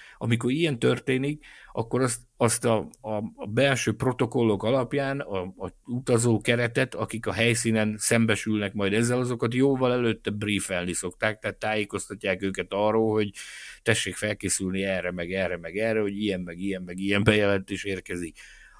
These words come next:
Ha nem korábban, akkor legalább annak az adott napnak a, az elején, amikor ez a bejelentés megtörténik. Most annyit tudok ezzel kapcsolatban mondani, hogy a,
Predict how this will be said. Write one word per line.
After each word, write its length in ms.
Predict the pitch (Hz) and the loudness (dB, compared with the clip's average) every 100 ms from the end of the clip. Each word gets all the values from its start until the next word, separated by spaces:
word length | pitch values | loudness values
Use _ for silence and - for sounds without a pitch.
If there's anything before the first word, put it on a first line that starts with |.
| - | -6
Ha 120 | - | 6
nem 260 | 110 139 185 | 8 10 8
korábban, 540 | - 143 143 143 151 | 8 8 8 6 4
akkor 320 | 156 143 - 127 | 4 2 2 4
legalább 400 | 135 131 127 131 | 4 4 2 2
annak 360 | 131 131 113 | 0 0 0
az 120 | 110 | 2
adott 280 | 117 113 107 | 4 4 0
napnak 420 | - 117 117 101 | 0 -2 0 -2
a, 320 | 107 101 95 _ | 2 2 0 _
az 140 | - 101 | -6 -2
elején, 500 | 104 95 90 95 101 | 2 2 2 2 2
amikor 480 | 98 95 101 95 101 | 0 -2 0 0 0
ez 100 | 101 | -2
a 80 | |
bejelentés 560 | 95 101 98 95 95 92 | 0 2 2 0 -4 -6
megtörténik. 640 | 98 90 - 80 92 98 | -6 -6 -8 -8 -6 -6
Most 220 | 107 107 - | -4 -4 -2
annyit 240 | 139 135 | -2 0
tudok 220 | - 123 | 0 0
ezzel 260 | 127 123 123 | 0 0 0
kapcsolatban 440 | 123 120 110 110 | 0 2 2 2
mondani, 400 | 104 127 127 135 | 2 2 2 0
hogy 200 | 131 131 | 2 4
a, 200 | 117 107 | 2 2